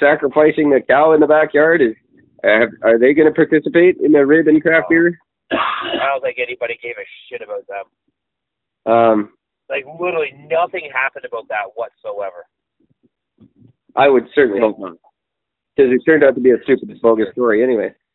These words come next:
Speaker 1: Um,
Speaker 2: I can't find the truck. They disappeared. I gotta turn around.
Speaker 1: The, the dump trucks disappeared. Now, keep in mind, everybody, if, if he's in fact John McClane in this scenario, then I'm the fat black cop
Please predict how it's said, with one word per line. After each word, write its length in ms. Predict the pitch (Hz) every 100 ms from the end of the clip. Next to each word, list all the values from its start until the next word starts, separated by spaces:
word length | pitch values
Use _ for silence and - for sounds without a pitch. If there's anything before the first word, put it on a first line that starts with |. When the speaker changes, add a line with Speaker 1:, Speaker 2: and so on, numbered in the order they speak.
| _ _ _ _ _ -
Speaker 1:
Um, 540 | 127 131 127 117 104 _ _ _ _ _ - -
Speaker 2:
I 60 | -
can't 240 | - 156 -
find 160 | 131
the 40 | 104
truck. 240 | - - _
They 80 | 98
disappeared. 540 | 104 - - - - _ _ _
I 60 | -
gotta 140 | 98
turn 120 | 90 95
around. 220 | 95 92 _ _ _ -
Speaker 1:
The, 180 | 107 107
the 100 | 117
dump 280 | 113 120 120
trucks 220 | 127 113 -
disappeared. 420 | 120 - 135 120
Now, 120 | 123 -
keep 140 | 180
in 80 | 160
mind, 220 | 160 156
everybody, 540 | 147 131 143 135 139 151
if, 100 | 151 -
if 340 | 131 98 127
he's 240 | 127 156 139
in 160 | 135
fact 280 | 143 135 120
John 200 | 127 127
McClane 380 | 120 123 120 120
in 60 | 117
this 140 | 113 -
scenario, 540 | 113 113 110 110 110
then 240 | 113 113
I'm 180 | 110 113
the 100 | 117
fat 200 | 113 117 -
black 240 | 110 117
cop 260 | - 143